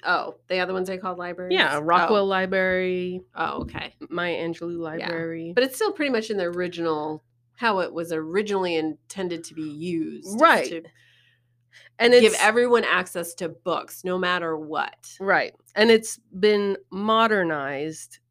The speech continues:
Speaker 2: without any raise in price because it is free,
Speaker 1: Yeah.
Speaker 2: you know?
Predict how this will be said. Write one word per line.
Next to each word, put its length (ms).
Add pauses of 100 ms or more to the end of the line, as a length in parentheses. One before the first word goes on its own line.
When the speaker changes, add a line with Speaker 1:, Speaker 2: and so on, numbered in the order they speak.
Speaker 2:
without 520 (160)
any 540 (140)
raise 400
in 160
price 600 (100)
because 460
it 180 (760)
is 160
free, 280 (600)
Speaker 1:
Yeah. 160
Speaker 2:
you 60
know? 220